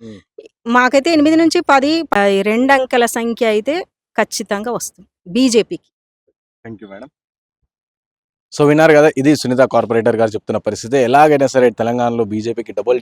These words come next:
Speaker 1: ఆ, డిజిట్ కంపల్సరీ రాబోతుంది. And కవిత లిక్కర్ స్కామ్ కేసు ఏదైతే ఉందో ఒక మహిళగా చాలా నేను ఇబ్బ-, ఆ, బాధపడుతున్నా అని చెప్పి కూడా చెప్తున్న పరిస్థితి. And ఈటల రాజేందర్ గారు ఎలాగైనా సరే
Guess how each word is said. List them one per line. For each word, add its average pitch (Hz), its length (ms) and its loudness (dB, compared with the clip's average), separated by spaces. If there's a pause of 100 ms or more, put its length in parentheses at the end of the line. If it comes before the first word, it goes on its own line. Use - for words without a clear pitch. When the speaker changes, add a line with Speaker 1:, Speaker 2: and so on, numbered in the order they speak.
(140)
Speaker 1:
ఆ, 117 60 -2
డిజిట్ 113 280 -4
కంపల్సరీ 104 480 -4
రాబోతుంది. 101 440 -4
And 120 160 -2 (340)
కవిత 131 180 2
లిక్కర్ 135 320 2
స్కామ్ 127 200 -4
కేసు 120 260 -4
ఏదైతే 113 180 -2
ఉందో 117 120 -2
ఒక 107 120 -8
మహిళగా 123 380 0 (100)
చాలా 113 200 2
నేను 113 160 -4
ఇబ్బ-, 110 240 -2
ఆ, 104 240 0
బాధపడుతున్నా 113 600 0
అని 104 100 -8
చెప్పి 101 80 -10
కూడా 107 140 -4
చెప్తున్న 101 300 -8
పరిస్థితి. 101 320 -8
And 123 180 -4
ఈటల 139 240 2
రాజేందర్ 127 260 4
గారు 110 120 -4
ఎలాగైనా 120 360 -2
సరే 110 180 -6